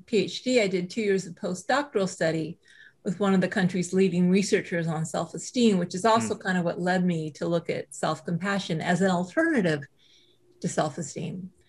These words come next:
Speaker 1: So how do you, how do you define self-esteem? Well, it's a judgment or an evaluation of self-worth, right? I'm a good person, I'm a bad person, I'm somewhere in between. Uh, and there's nothing wrong with having high self-esteem. In fact, it's much better to have,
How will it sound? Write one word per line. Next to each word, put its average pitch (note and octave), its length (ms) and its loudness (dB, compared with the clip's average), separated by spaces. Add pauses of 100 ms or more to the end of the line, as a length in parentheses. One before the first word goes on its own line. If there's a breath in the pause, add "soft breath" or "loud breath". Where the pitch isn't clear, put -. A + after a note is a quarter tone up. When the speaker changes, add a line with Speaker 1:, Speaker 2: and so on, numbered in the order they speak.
(540 soft breath)
Speaker 1:
So A#3 240 4
how C4+ 200 4
do D4+ 80 0
you, C#4+ 200 -6
how C#4+ 160 -2
do D4 60 0
you B3 180 -8
define A#3+ 400 -2
self-esteem? A3+ 720 -2
Well, A3+ 140 0
it's A#3 260 -8
a G#3+ 40 -8
judgment B3 600 0
or G#3+ 120 0
an G3+ 60 0
evaluation F#3 840 0
of E3 100 -4
self-worth, - 680 -6 (140)
right? E3+ 220 -4
I'm F3 140 -2
a F#3+ 40 0
good A#3+ 240 0
person, A3+ 520 2
I'm D3 140 -6
a D3 100 -12
bad G3 340 -4
person, F3+ 340 -4
I'm E3 140 -4
somewhere E3+ 380 -4
in D#3+ 100 -6
between. F#3 500 -14 (720 soft breath)
Uh, F#3+ 220 2
and A3+ 120 4
there's B3 180 2
nothing F4 440 2
wrong A#3 320 2
with A3+ 140 2
having G3+ 340 2
high G3+ 220 2
self-esteem. G3 720 0
In F3+ 120 2
fact, F#3 320 -2
it's - 160 -10
much A#3 240 -2
better G3 260 2
to F#3+ 80 -2
have, F3+ 240 0